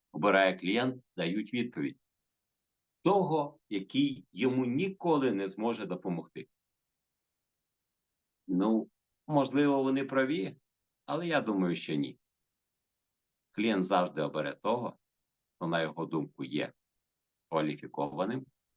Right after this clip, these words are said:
зрозумілим, приємним і того, хто викликає довіру в клієнта. А що треба для того, щоб викликати довіру?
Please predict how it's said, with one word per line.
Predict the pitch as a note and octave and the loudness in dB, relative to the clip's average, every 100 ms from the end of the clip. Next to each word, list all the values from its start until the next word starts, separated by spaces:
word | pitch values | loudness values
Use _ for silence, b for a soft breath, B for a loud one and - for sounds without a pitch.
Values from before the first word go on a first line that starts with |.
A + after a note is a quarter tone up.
| _ _ _ _ _ _ _ _ | _ _ _ _ _ _ _ _
зрозумілим, | F2+ F2+ D3+ D3+ C#3+ A#2 B2 - _ _ _ _ _ _ _ _ _ _ _ | -2 -2 0 -2 0 -2 -2 -6 _ _ _ _ _ _ _ _ _ _ _
приємним | - E2+ C#3 D#2 F3 A2 - - _ _ _ _ _ _ _ _ _ _ _ _ - | -6 -4 -4 -2 0 0 0 -6 _ _ _ _ _ _ _ _ _ _ _ _ -10
і | G2 G#2 A2 - _ _ _ _ _ - | -4 0 -2 -4 _ _ _ _ _ -2
того, | A#2 - - | 0 0 -10
хто | _ - F2+ - | _ -2 -2 -2
викликає | F#2 F#2 - - F#2 G2+ G2+ | -10 -8 -8 -4 0 0 -2
довіру | F2+ D#2+ F#2+ E2 | -2 0 0 0
в | |
клієнта. | - C2+ B1+ - _ _ _ _ _ - | -6 -10 -10 -12 _ _ _ _ _ -16
А | |
що | - G#3+ | -6 -6
треба | - F#3+ E3 | -2 -2 2
для | C#3+ | 2
того, | C3+ C#3+ C3+ | 2 0 0
щоб | B2 | -2
викликати | B2 A#2 A2+ F#2+ G2 | -4 -4 -2 -2 -4
довіру? | F#2 E2 D2 - | -2 0 -2 -6